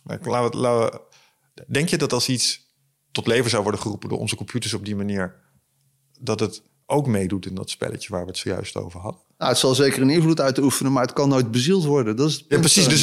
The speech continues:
Speaker 1: het zal niet iets zijn wat ineens bestaat en
Speaker 2: Nee.
Speaker 1: ook aan dat proces onderhevig zal moeten, nee.
Speaker 2: Ik heb wat geleerd ook van die natives, maar het sluit ook wel aan bij hoe ik het voel. Kijk, moeder aarde kan nooit vruchtbare grond geven aan iets wat on-, oneigen is.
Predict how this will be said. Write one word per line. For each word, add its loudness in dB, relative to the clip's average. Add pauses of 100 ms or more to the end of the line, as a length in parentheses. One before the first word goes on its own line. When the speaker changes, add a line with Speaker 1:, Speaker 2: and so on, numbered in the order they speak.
(120)
Speaker 1:
het 2
zal 4
niet 6
iets 4
zijn 2
wat 2
ineens 0
bestaat 0
en 4
Speaker 2:
Nee. 4
Speaker 1:
ook 4
aan 2
dat 0
proces 0
onderhevig 0
zal 2
moeten, 0
nee. 0
Speaker 2:
Ik 0
heb 6
wat 4
geleerd 4
ook 4
van 2
die 6
natives, 4
maar 0
het 0
sluit 2
ook 2
wel 4
aan 4
bij 4
hoe 4
ik -2
het 0
voel. 2
Kijk, 2
moeder 6
aarde 2
kan 2
nooit 4
vruchtbare 2
grond 0
geven 2
aan 2
iets 0
wat -2
on-, 2
oneigen 2
is. -8